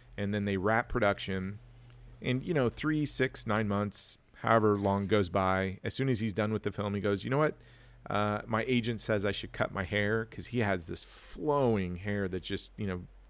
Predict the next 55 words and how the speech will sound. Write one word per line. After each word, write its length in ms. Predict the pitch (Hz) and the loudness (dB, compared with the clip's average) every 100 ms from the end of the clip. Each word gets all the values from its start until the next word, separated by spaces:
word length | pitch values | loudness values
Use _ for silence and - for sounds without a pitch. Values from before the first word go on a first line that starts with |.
| - - | -10 0
past 340 | - 117 - | 2 2 0
his 100 | 127 | -4
shoulders 400 | - 110 104 117 | -2 -2 -2 -4
a 60 | 117 | -2
little 160 | 127 | -2
bit. 180 | 131 131 - - - - | 0 -2 -4 -20 -20 -14
His 180 | - 110 | -4 4
agent 280 | 123 123 120 | 6 6 2
says, 340 | - 110 104 101 | 2 4 4 4
"Hey, 160 | 110 107 | 4 4
if 140 | 101 - | 2 -2
you 120 | 107 | -2
wanna 140 | 107 | -2
do 120 | 101 104 | -2 -4
some 160 | 98 | -2
more 160 | 104 104 | 0 2
work, 240 | 92 - | 0 -2
cut 200 | - 104 | -2 -2
the 100 | 90 | -2
hair." 380 | 92 104 87 90 - - - - - - | 0 2 0 -6 -12 -20 -20 -20 -20 -8
Um, 500 | 95 98 98 98 101 | -4 0 0 0 -4
so 200 | - 107 | 0 0
he 100 | 101 | 0
does 320 | 98 117 110 | 2 2 4
that, 340 | 98 92 92 - - | 0 0 -2 -6 -8
and 180 | 107 104 | -4 -2
then, 380 | 107 107 104 104 | -2 -2 -4 -8
you 80 | 107 | -6
know, 300 | 98 95 92 - - | -4 -2 -4 -10 -18
six 300 | - 110 - | -4 -4 -2
months 260 | 101 101 107 | -2 -2 -4
or 60 | |
so 220 | - 101 | -4 -2
go 180 | 98 104 | 0 0
by, 260 | 98 98 98 | 2 2 2
he 260 | 92 101 | 0 -4
checks 400 | 92 - 120 - | -6 -2 -2 -2
in 120 | 117 107 | -6 -4
with 140 | 101 | -6
the 60 | - | -4
director 680 | 95 101 127 - 87 95 - - - - - | 0 2 0 -2 -6 -6 -10 -20 -20 -20 -16
to 80 | - | -10
find 240 | - 107 104 | -2 2 2
out 120 | 98 | 2
what's 160 | 104 | 0
going 200 | - 104 | 0 -2
on 40 | 98 | 0
with 80 | 90 | -4
the 60 | |
film. 240 | 92 139 139 | 0 0 2
The 60 | |
director's 380 | 104 107 101 98 | 2 0 0 0
like, 200 | 92 90 | -2 0
"Oh 60 | 107 | -2
my 140 | 101 | -2